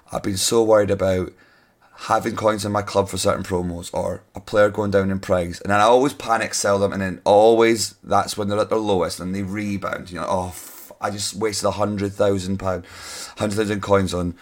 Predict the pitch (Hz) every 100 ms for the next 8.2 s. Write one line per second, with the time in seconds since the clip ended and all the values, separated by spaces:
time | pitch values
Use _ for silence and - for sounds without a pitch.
0 | - _ _ - 92 101 101 101 101 92
1 | - - 98 - 117 113 101 92 90 85
2 | 98 98 98 98 92 98 101 104 110 104
3 | 101 95 98 98 113 101 98 95 98 101
4 | 98 101 101 101 98 104 101 101 92 98
5 | 92 90 92 101 85 90 98 98 101 95
6 | - 90 87 98 101 98 98 101 98 -
7 | 104 101 123 - 101 95 104 135 - 113
8 | 95 92